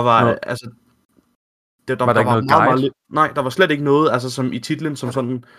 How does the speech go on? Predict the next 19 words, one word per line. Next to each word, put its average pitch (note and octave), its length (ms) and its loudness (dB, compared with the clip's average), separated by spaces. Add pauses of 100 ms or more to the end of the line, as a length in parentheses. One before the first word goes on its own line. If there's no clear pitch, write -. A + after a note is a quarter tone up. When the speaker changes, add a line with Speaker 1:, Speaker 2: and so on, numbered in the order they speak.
(220)
Speaker 1:
rigtig C3 360 -2
viste C3 340 -2
os, B2 140 -4
hvordan A#2+ 280 -2
du B2 100 -8
kom A#2 180 -6
igennem G#2+ 220 -6
sæsonen. G#2 400 -8 (960)
Speaker 2:
Nej, A#2 200 0 (200)
okay. A2+ 280 -6 (1080)
Speaker 1:
Øh, A#2+ 600 0
og, - 260 -2
og - 140 -8
det F3 100 4
var G3+ 140 2 (240)
det, F#3 260 4
fordi C#3+ 160 0
det, C3 240 -2
det E3 160 0